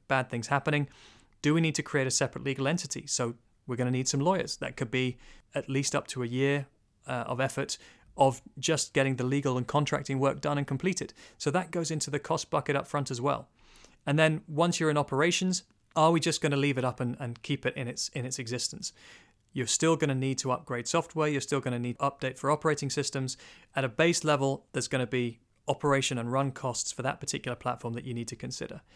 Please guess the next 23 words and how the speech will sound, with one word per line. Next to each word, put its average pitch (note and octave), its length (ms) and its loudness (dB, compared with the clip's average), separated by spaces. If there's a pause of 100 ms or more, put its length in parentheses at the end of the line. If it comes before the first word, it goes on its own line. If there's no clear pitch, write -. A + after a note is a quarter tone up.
(440)
That's G#3 220 -2
your A3 80 2
cost G#3 280 4
side. A2 240 0 (140)
On F3 180 4
the E3 80 6
value G3 340 6
side A3 320 2
is F3 100 0
saying, E3+ 380 2 (420)
"How F#3+ 180 6
does G3+ 140 2
this F#3+ 120 0
help - 240 2
me D#3 120 -2
relative D3+ 340 2
to D3+ 100 -2
what D3+ 120 4
I D3 40 4
have D3 160 2
today? C3 340 -2 (480)
You B2 80 -4
know, A#2 100 -6